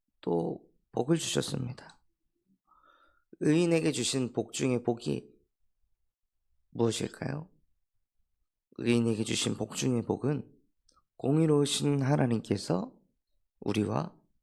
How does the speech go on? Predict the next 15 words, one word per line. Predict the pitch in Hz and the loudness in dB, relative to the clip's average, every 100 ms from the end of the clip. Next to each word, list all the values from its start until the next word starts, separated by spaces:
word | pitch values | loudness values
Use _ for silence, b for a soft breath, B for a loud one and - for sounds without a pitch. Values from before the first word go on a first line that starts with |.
| _ | _
함께 | - 220 220 - | -2 0 2 2
하신다는 | 78 - 104 104 | 2 2 0 -2
것입니다. | - 120 - - - - _ _ _ _ 220 220 _ _ _ _ _ _ _ _ _ B B B B B B B B B _ _ _ _ _ _ _ _ - | -4 -6 -10 -14 -20 -20 _ _ _ _ _ _ _ _ _ _ _ _ _ _ _ B B B B B B B B B _ _ _ _ _ _ _ _ 0
그 | 175 175 | 4 4
하나님이 | 190 180 175 170 | 4 2 2 2
우리와 | 123 127 | 2 2
함께 | 127 185 - | 0 -2 0
하시기에 | 165 - 135 - 110 151 - _ _ _ _ _ _ _ _ _ _ _ _ _ _ | 0 0 -4 -6 -4 -4 -8 _ _ _ _ _ _ _ _ _ _ _ _ _ _
우리 | - 113 | -4 -4
또한도 | - 110 98 101 147 - - _ _ _ _ _ _ | 0 0 0 0 -2 -2 -10 _ _ _ _ _ _
공의로우신 | - 135 156 156 151 143 151 | 0 2 4 4 2 0 -2
하나님이 | 131 147 131 117 107 110 156 - - b b b - | -2 0 0 -2 -4 -4 -4 -6 -12 b b b -10
우리를 | 110 110 104 107 107 | -6 -4 0 -2 -2
자기의 | - 104 156 156 151 | -6 -6 0 2 2
형상대로 | 147 139 131 117 120 131 143 | 0 -2 -4 -2 -2 -2 -4